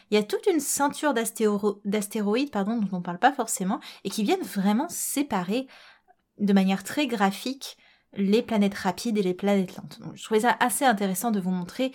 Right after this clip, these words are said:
cette ceinture d'astéroïdes qui est là et qui existe. Pour bien suivre ce cours, on va voir ensemble les notions, euh, de maîtrise, d'exil, d'exaltation et de chute. Alors, qu'est-ce que c'est ?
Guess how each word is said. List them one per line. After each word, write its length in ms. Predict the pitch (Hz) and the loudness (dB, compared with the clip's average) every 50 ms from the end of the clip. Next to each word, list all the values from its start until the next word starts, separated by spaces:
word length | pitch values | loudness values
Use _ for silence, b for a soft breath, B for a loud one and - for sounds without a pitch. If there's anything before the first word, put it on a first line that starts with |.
| B B B | B B B
cette 220 | B - 202 202 - | B -6 -4 -2 0
ceinture 400 | - - 262 254 - - 240 214 | 0 2 2 0 0 0 0 0
d'astéroïdes 640 | 202 196 202 - 196 180 175 175 180 240 254 254 | 0 0 -2 -4 -4 -4 -2 -2 -2 -4 -4 -6
qui 160 | - - 175 | -8 -8 -8
est 40 | 160 | -6
là 160 | 170 190 208 | -6 -4 -4
et 60 | 185 | -6
qui 160 | 170 - - - | -6 -8 -14 -16
existe. 400 | - - - - - - - _ _ _ _ _ _ _ _ _ _ _ _ _ _ _ _ _ _ _ _ _ _ _ b b b b b b b b b b b b b b | -16 -18 -20 -20 -20 -20 -20 _ _ _ _ _ _ _ _ _ _ _ _ _ _ _ _ _ _ _ _ _ _ _ b b b b b b b b b b b b b b
Pour 380 | - 294 330 359 370 320 - - | -2 4 6 6 6 6 4 2
bien 320 | 190 196 247 277 311 311 | 2 4 4 4 4 2
suivre 240 | 294 - - 254 - | 0 -2 -4 -4 -2
ce 100 | - 214 | 0 0
cours, 540 | 196 202 - 233 277 349 359 294 202 - - | 0 0 0 2 2 4 2 2 0 -4 -4
on 140 | 190 185 196 | -2 2 2
va 360 | 196 180 220 240 269 269 269 | 4 6 8 8 8 8 8
voir 280 | 214 196 208 233 233 233 | 6 4 2 2 4 4
ensemble 520 | 156 160 - - - 226 233 262 247 - - | 4 4 2 0 0 2 2 2 0 -2 -2
les 200 | 196 196 196 196 | 0 2 4 6
notions, 800 | 190 190 190 190 233 262 262 - - - - 208 220 254 330 359 - B B B B B B B - | 6 8 8 6 6 4 2 -2 -2 -2 0 0 0 0 -2 -4 -8 B B B B B B B -4
euh, 80 | - 202 | -4 -2
de 560 | 170 165 196 214 233 247 262 269 269 262 - - | -2 0 0 2 4 4 4 4 2 0 0 4
maîtrise, 640 | 196 190 208 202 - - - 214 220 233 247 214 | 6 6 6 6 4 -2 -4 -2 0 0 0 2
d'exil, 460 | 190 208 208 190 180 185 220 247 233 202 | 2 2 2 2 2 2 2 2 2 2
d'exaltation 760 | 202 208 190 196 196 196 - 202 185 - - - 269 262 - - | 2 2 4 4 2 2 0 -2 -4 -4 -4 -6 -6 -6 -4 -2
et 80 | 214 | -2
de 100 | 185 185 | -2 -2
chute. 320 | 175 - - - - - - | -2 -4 -8 -10 -12 -12 -12
Alors, 200 | - 156 - - | -12 -12 -6 -2
qu'est-ce 240 | - 302 285 - | 0 0 0 0
que 100 | - 220 | -2 -4
c'est ? 380 | 202 - - 202 208 269 359 | -4 -2 0 0 2 0 0